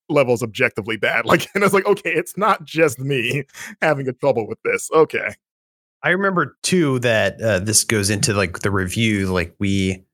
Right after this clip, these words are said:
Speaker 2: went to do the review at Bungie, and it was in their big, like, testing room. So they had, like, you know, probably thirty T Vs around this room, and that's where they did Q A, but this is where they held the review event.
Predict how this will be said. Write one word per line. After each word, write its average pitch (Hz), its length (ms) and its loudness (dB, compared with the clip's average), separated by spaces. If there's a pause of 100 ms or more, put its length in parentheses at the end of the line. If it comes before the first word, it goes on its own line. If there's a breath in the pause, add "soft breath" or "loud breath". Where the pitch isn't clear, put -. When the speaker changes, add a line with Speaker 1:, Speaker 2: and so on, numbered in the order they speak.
(140)
Speaker 2:
went 151 200 0
to 156 60 0
do 143 140 2
the 127 80 2
review 120 380 0
at 113 220 2
Bungie, 104 420 0
and 87 100 -2
it 78 40 -6
was 90 140 -2
in 101 120 -2
their 98 100 0
big, 92 280 -2
like, 82 180 -4
testing 101 380 -2
room. 98 320 -4
So - 120 -4
they 92 100 0
had, 87 160 0
like, 87 240 -4
you 85 60 0
know, 73 180 -4 (720)
probably 120 220 0
thirty 104 400 -2
T 110 160 0
Vs 101 280 -2
around 95 200 -2
this 95 200 -4
room, 98 320 -2
and 85 200 -6 (280)
that's 101 200 -2
where 98 80 0
they 95 80 0
did 95 180 -4
Q 110 240 -2
A, 104 220 2
but - 320 -2 (120)
this 117 120 0
is 107 80 -2
where 101 120 0
they 92 100 0
held 98 200 -2
the 82 240 0
review 208 320 0
event. 117 320 -4